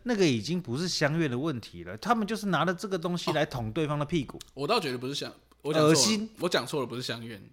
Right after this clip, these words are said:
Speaker 2: 当年为什么马英九
Speaker 1: 哦，等一下，我，我澄清一下，我，我不是觉得捅屁股这件事恶心，
Speaker 2: 不用，
Speaker 1: 我觉得他们这件事情恶心。
Speaker 2: 没关系。OK。
Speaker 1: 好吧，大家觉得屁股
Speaker 2: 他们没说好
Speaker 1: 怎么用，怎么用。
Speaker 2: 清洁，恶心，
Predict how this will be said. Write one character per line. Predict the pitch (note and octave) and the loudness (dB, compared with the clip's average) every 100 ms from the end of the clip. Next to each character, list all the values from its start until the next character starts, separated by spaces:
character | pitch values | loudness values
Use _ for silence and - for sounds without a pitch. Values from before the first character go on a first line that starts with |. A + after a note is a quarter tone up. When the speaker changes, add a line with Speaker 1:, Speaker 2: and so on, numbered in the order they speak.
| _ _ _ | _ _ _
Speaker 2:
当 | - F3 F#3+ | 0 0 0
年 | C#3 | -2
为 | C3+ | -2
什 | C#3+ | 0
么 | A#2+ | 4
马 | E3+ A#2 | 4 2
英 | C3+ | 2
九 | |
Speaker 1:
哦， | |
等 | D#3 | 4
一 | |
下， | F#3+ F#3+ B2 | 4 2 -2
我， | - | -10
我 | B2+ B2+ | -8 -8
澄 | - B2 | -8 -8
清 | A#2+ C3+ | -6 -8
一 | A#2+ | -8
下， | B2 | -8
我， | G2+ - | -8 -10
我 | A2+ | -12
不 | G#2+ | -6
是 | F3 | -6
觉 | E3 B2 | -4 -6
得 | |
捅 | B2 G2+ | -6 -10
屁 | F#2 G#2 | -8 -8
股 | G2 | -8
这 | F#2+ | -10
件 | F#2+ | -12
事 | G2 | -12
恶 | - | -14
心， | - G2 | -16 -10
Speaker 2:
不 | - | -2
用， | |
Speaker 1:
我 | - | 4
觉 | |
得 | - | 8
他 | C#4+ | 10
们 | - | 10
这 | G#3 G#3+ | 10 8
件 | F#3+ | 8
事 | E3+ | 2
情 | D3+ B2 | -2 -2
恶 | F#2+ | -4
心。 | - G#2+ | -6 -8
Speaker 2:
没 | - | -2
关 | D3+ | 0
系。 | G#3 | 0
OK。 | D3+ C#3 C#3+ | 0 0 0
Speaker 1:
好 | |
吧， | A2+ | 0
大 | - D3+ | -2 -2
家 | D#3 | -2
觉 | C3+ B2+ | -2 -2
得 | |
屁 | C3 | 4
股 | |
Speaker 2:
他 | C4+ | 6
们 | C#4+ | 6
没 | F#3+ F3 | 4 4
说 | D#3 A3 | 6 8
好 | E3+ | 8
Speaker 1:
怎 | A#2+ | 6
么 | A#2 | 4
用， | |
怎 | |
么 | F#3+ | 2
用。 | |
Speaker 2:
清 | |
洁， | G3+ B2 A2+ | 0 -2 -2
恶 | A2+ A#2+ | -4 -4
心， | A2+ C#3 C#3 D3+ | -4 -4 -4 -8